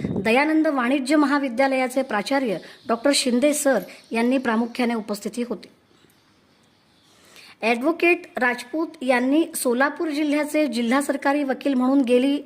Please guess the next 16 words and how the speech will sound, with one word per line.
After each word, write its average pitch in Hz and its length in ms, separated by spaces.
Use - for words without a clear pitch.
जवळपास 277 600
सात 277 240
वर्षे 285 340
ते 269 100
काम 233 260
करत 220 280
आहेत, 180 160
तर 294 140
त्यांना 294 460
फौजदारी 269 600
वकील 294 340
व्यवसायाचा 262 760
जवळपास 233 640
तीस 330 240
वर्षाचा 285 640
दांडगा 240 480